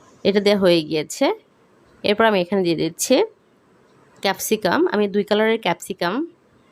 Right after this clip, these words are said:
ব্যবহার করেছি, আপনারা আপনাদের পছন্দ অনুযায়ী টপিংগুলো ব্যবহার করতে পারেন।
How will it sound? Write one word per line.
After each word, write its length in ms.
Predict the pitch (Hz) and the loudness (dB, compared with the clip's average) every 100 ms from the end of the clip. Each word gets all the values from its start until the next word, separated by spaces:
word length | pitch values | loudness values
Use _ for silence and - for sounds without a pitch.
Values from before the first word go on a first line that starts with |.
| _ _ - | _ _ -4
ব্যবহার 320 | 170 175 180 175 | -2 0 0 0
করেছি, 340 | 160 160 - 269 392 _ _ _ - _ _ _ - | 0 0 -2 -4 -4 _ _ _ -20 _ _ _ -6
আপনারা 280 | 208 - 247 | -6 0 0
আপনাদের 280 | 226 214 214 214 | 0 0 -2 -2
পছন্দ 280 | 190 - 208 208 | -2 -2 -4 -4
অনুযায়ী 280 | 180 165 202 269 | -4 -2 -2 -2
টপিংগুলো 400 | 202 190 196 202 185 | -2 -2 -2 -2 -2
ব্যবহার 260 | 156 170 170 | -2 -2 -2
করতে 200 | 165 165 170 | -2 -2 -2
পারেন। 240 | 156 175 | 0 0